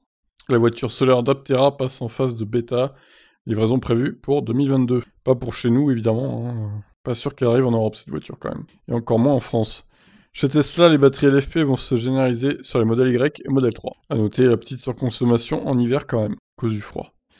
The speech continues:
Hertz passe une commence-, une commande massive de cent mille Tesla Model trois pour quatre virgule deux milliards de dollars. Rien que ça.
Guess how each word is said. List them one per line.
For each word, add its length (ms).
Hertz 320
passe 260
une 120
commence-, 360
une 160
commande 280
massive 400
de 120
cent 400
mille 260
Tesla 320
Model 220
trois 100
pour 260
quatre 200
virgule 340
deux 180
milliards 360
de 80
dollars. 320
Rien 140
que 60
ça. 160